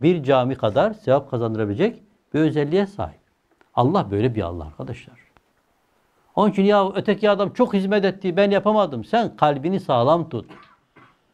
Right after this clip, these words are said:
Bir zerre amel işlemişsen ihlaslı, batmanlarla, tonlarla ihlassız olan amelden daha kıymetlidir Allah'ın yanında. Allah böyle.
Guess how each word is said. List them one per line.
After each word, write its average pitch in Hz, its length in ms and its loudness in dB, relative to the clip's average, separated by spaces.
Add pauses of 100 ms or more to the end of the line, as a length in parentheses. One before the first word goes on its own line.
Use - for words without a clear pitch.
(220)
Bir 240 220 4
zerre 180 360 2
amel 180 300 2
işlemişsen 220 540 0
ihlaslı, 180 680 0 (840)
batmanlarla, 185 920 0
tonlarla 156 580 -2
ihlassız 160 420 -6
olan 165 140 0
amelden 165 480 -2
daha 160 260 2
kıymetlidir 196 460 -4
Allah'ın 131 360 -2
yanında. 95 320 -8
Allah 160 340 -2
böyle. 214 400 0